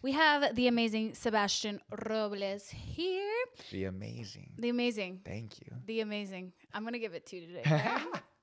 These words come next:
Speaker 1: The one, the only,
Speaker 2: The
Speaker 1: the
Speaker 2: one,
Speaker 1: man,
Speaker 2: the
Speaker 1: the myth, the
Speaker 2: only.
Speaker 1: legend.
Speaker 2: Yes, thank you.
Speaker 1: Half of La Platica. Okay, when you started La Platica, you started it by yourself, though, right?
Speaker 2: Yeah, yeah, mm-hmm.
Speaker 1: Okay, so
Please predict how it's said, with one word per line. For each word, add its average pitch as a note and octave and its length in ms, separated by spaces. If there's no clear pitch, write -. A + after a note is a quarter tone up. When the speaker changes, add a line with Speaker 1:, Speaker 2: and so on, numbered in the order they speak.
Speaker 1:
The A#3 120
one, A#3+ 220
the C4+ 140
only, A#3 500
Speaker 2:
The C3+ 80
Speaker 1:
the C#3 60
Speaker 2:
one, D3 40
Speaker 1:
man, B3+ 320
Speaker 2:
the C4+ 60
Speaker 1:
the - 60
myth, C4 180
the E3 40
Speaker 2:
only. D#3+ 160
Speaker 1:
legend. A#3+ 760
Speaker 2:
Yes, C4 80
thank C3 280
you. A#2+ 180
Speaker 1:
Half - 500
of B3 360
La B3 160
Platica. B3 680
Okay, G4 180
when F4 160
you G4+ 120
started C#5+ 240
La D#4 180
Platica, G4 280
you F#4 100
started G#4+ 280
it A#4 120
by D4 120
yourself, C4+ 600
though, F3+ 200
right? D4 360
Speaker 2:
Yeah, A#2+ 140
yeah, A#2 60
mm-hmm. B2+ 140
Speaker 1:
Okay, C#4 240
so C#4 440